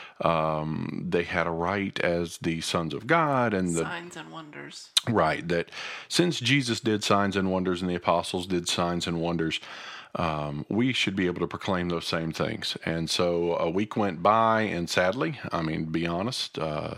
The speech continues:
Speaker 1: the little girl has not been raised from the dead. Um, so, uh, I think three or four days ago, actually before Christmas,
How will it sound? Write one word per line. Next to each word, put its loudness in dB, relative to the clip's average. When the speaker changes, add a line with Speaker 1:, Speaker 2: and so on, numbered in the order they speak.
Speaker 1:
the -4
little 0
girl 2
has -2
not 0
been 0
raised 0
from 0
the 2
dead. 2
Um, 0
so, 0
uh, -2
I 2
think -4
three 2
or 2
four 2
days 2
ago, 4
actually 0
before 2
Christmas, -2